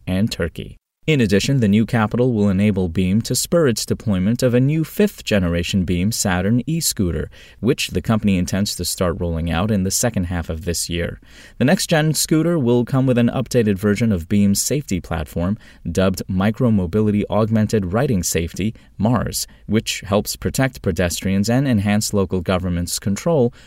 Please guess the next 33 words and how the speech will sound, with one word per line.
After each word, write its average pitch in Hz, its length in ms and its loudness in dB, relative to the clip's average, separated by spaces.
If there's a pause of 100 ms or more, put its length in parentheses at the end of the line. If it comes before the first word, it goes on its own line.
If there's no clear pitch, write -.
(100)
over 160 180 2
where 143 280 4
e-vehicles 101 880 2
can 85 380 -2
park 131 360 0
or 131 140 -2
ride, 123 400 0
said 82 240 -2
Jiang. 82 440 -6 (320)
Existing 139 440 0
technologies 135 680 0
within 113 260 2
the 98 80 2
platform 123 540 0
include 95 480 -2
dead 107 280 0
reckoning 104 520 0
and 113 360 2
on-edge 110 720 0
geofencing, 92 880 -2 (300)
but 85 100 -6
the - 80 -6
fifth-generation 101 800 0
Saturns 120 640 0
will 113 140 -2
have 113 160 -2
a 98 80 -4
feature 135 360 -2
called 113 460 -2
Beam 151 260 2
Pedestrian 110 680 0
Shield, 87 400 -4 (320)
an 87 100 -2